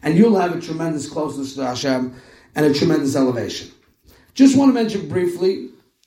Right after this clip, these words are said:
we don't want this shmooze to be too long, and you have, uh, what to think about it ready.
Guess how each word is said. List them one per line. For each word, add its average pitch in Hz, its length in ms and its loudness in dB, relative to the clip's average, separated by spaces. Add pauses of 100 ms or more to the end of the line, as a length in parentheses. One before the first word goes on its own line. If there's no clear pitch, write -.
we - 200 -10
don't 151 140 -2
want 156 220 -2
this 143 260 -2 (140)
shmooze 151 300 -2
to 147 60 -2
be - 200 0
too 220 160 4
long, 151 500 -2 (640)
and 143 140 -6
you 143 60 -2
have, 147 260 -2
uh, 139 340 2
what 139 220 -2
to 143 80 -4
think 175 240 2
about 147 240 0
it 135 40 2
ready. 180 520 2